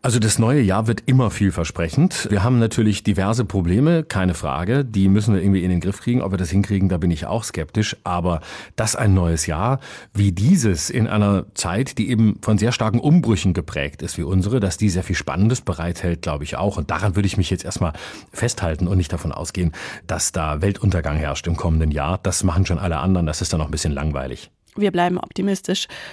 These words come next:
Speaker 2: Florian Schröder, unsere Gesprächsgäste haben immer einen Musikwunsch frei. Sie haben sich nicht für Taylor Swift entschieden, sondern für What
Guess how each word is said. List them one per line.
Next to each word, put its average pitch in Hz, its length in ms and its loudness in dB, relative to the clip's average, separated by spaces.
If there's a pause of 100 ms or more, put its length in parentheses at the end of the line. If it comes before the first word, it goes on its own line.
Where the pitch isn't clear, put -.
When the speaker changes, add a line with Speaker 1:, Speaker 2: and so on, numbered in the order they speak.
Speaker 2:
Florian 254 380 2
Schröder, 302 340 2
unsere 247 360 2
Gesprächsgäste 240 720 -2
haben 233 280 2
immer 233 400 2 (140)
einen 208 240 4
Musikwunsch 269 680 2
frei. 269 380 0
Sie 226 180 0
haben 233 320 2
sich 214 360 -4
nicht 240 460 4
für 330 120 0
Taylor 254 300 2
Swift - 340 -4
entschieden, 254 580 0
sondern 233 460 2
für 226 460 0
What 220 360 0